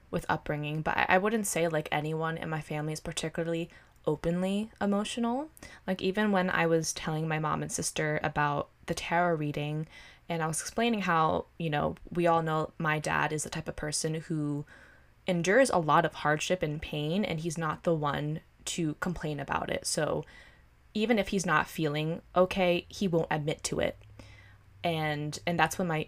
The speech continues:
s-, younger sister chimed in. She's like, "Oh, that's like me too. When I, whenever I say I'm fine." <laughs> I'm like, "That's not good, kid."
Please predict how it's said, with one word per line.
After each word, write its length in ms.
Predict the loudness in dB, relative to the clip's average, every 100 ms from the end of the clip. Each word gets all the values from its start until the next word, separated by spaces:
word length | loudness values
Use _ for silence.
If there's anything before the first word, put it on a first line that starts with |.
| -8
s-, 160 | -10 -2
younger 240 | 0 4
sister 240 | 4 2 0
chimed 260 | 0 2
in. 100 | 2
She's 260 | 2 0 2
like, 200 | 2 2 2
"Oh, 160 | 2
that's 280 | 2 -2 2
like 220 | 0 2
me 160 | 0 0
too. 220 | 0 0
When 140 | 2
I, 120 | 0 0
whenever 280 | 0 0 2
I 120 | 2
say 200 | 2 0
I'm 180 | 0 -2
fine." 380 | -4 -4 2 2
<laughs> 680 | 2 -2 -14 -12 -12 -12
I'm 60 | -8
like, 180 | -6 -4
"That's 240 | -4 -2
not 280 | 0 0 -2
good, 320 | 4 8 8
kid." 460 | 6 2 2 0